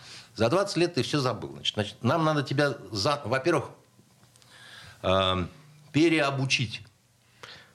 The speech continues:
Техника изменилась, да, так сказать, какие-то нормативы изменились, ещё что-то такое, да. Нам с тобой надо время, чтобы тебя как-то, ну, да, переналадить. Первое. Второе.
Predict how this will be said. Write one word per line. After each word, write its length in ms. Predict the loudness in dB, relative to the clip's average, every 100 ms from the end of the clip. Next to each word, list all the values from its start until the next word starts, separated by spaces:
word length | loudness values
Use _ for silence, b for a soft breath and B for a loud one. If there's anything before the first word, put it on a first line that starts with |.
| -20 B B B B B -4
Техника 480 | 2 2 2 2 2
изменилась, 600 | 4 4 4 4 0 0
да, 160 | 0 0
так 120 | -2
сказать, 280 | -2 -2 -4 -2
какие-то 560 | -2 2 2 4 2
нормативы 600 | 4 2 2 2 4 4
изменились, 640 | 4 4 4 4 2 -2 0
ещё 260 | 2 2
что-то 260 | 2 -2 0
такое, 300 | -2 2 2
да. 140 | 2 B B B B B -2
Нам 160 | -2 0
с 60 |
тобой 280 | 0 2 4
надо 360 | 4 2 0 -2 -4
время, 420 | -2 2 4 2 0
чтобы 280 | -2 0
тебя 500 | 0 2 2 2 -4 -16 -6
как-то, 420 | -6 -2 -2 -2 -8 -6
ну, 200 | -6 -6 -20 _ -20 _ B B B B B B B -16
да, 300 | -12 -10 -6
переналадить. 800 | 0 4 4 4 2 -2 -8 -20 -2
Первое. 380 | 0 2 0 -4
Второе. 540 | -2 0 2 0 0